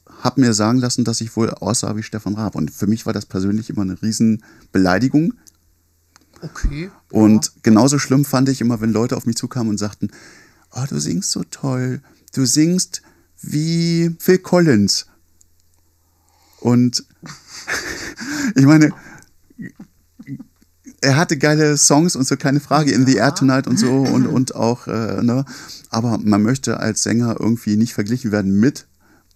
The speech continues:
Speaker 1: grundsätzlich nicht. Und dann schon gar nicht in so einer Zeit, wo der dann irgendwie anfing mit den ganzen Musical-Krams, weil
Speaker 2: Ja,
Speaker 1: ich
Speaker 2: gut.
Speaker 1: bin überhaupt
Speaker 2: Mhm.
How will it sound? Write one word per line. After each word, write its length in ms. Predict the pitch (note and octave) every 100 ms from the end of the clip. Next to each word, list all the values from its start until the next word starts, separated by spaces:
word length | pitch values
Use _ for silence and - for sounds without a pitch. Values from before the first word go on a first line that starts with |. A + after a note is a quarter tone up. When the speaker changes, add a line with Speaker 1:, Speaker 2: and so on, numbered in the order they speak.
| _ _ -
Speaker 1:
grundsätzlich 560 | A#2 C#3+ D#3 D3 D3+
nicht. 240 | D3+ E3+ - - - -
Und 140 | - A#2
dann 140 | A#2+
schon 180 | A#2+ A#2+
gar 200 | A2 A2+
nicht 220 | C#3 C#3
in 100 | A#2+
so 100 | A#2
einer 160 | A#2 A2
Zeit, 340 | - G#2+ A2+
wo 160 | A#2+ A2
der 140 | G#2+
dann 180 | G2+ G#2+
irgendwie 320 | - A2+ A2+
anfing 340 | G2 A2+ A2 G#2+
mit 80 |
den 80 | G2+
ganzen 380 | G2+ - A2 G#2+
Musical-Krams, 1080 | A2 C3+ A2 F#2+ G2 F#2 - F2+ F2+ G2+ -
weil 140 | G2+
Speaker 2:
Ja, 80 | G2
Speaker 1:
ich 100 | -
Speaker 2:
gut. 80 | C#3+
Speaker 1:
bin 160 | A2
überhaupt 420 | - G2+ G#2 A#2
Speaker 2:
Mhm. 120 | D#3